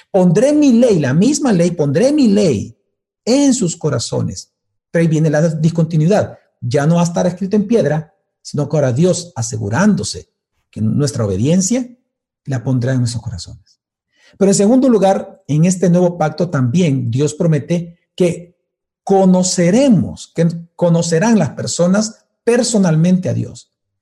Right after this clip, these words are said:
Lo, lo leímos, ¿verdad? Ellos tendrán una relación personal con Él. Y eso también se encuentra en Ezequiel, capítulo treinta y seis,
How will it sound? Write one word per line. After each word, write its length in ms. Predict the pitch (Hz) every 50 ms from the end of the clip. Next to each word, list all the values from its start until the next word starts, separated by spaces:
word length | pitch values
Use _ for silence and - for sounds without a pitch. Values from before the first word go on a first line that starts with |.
| _ _ -
Lo, 180 | 131 135 123
lo 200 | 123 127 120 120
leímos, 440 | 123 123 135 165 190 180 123 90 -
¿verdad? 360 | - 110 107 139 151 160 156
Ellos 200 | 151 156 160 160
tendrán 320 | - 156 139 135 156 156 165
una 140 | 165 165
relación 480 | 147 135 127 127 120 - 156 165 156 165
personal 640 | 160 147 135 - - 131 123 127 139 160 165 156
con 160 | - 131 156 202
Él. 200 | 208 147 107 - - - - _ -
Y 80 | 165
eso 140 | 160 170 170
también 240 | 175 165 160 170 165
se 100 | - 185
encuentra 340 | 175 175 - 160 160 165 170
en 60 | 165
Ezequiel, 720 | 160 - - 139 - - - - 175 202 196 170 147 135
capítulo 500 | - 131 120 - 147 - 160 151 156 151
treinta 320 | - 143 147 143 127 - 131
y 60 | 120
seis, 460 | 117 - - 156 190 208 214 - _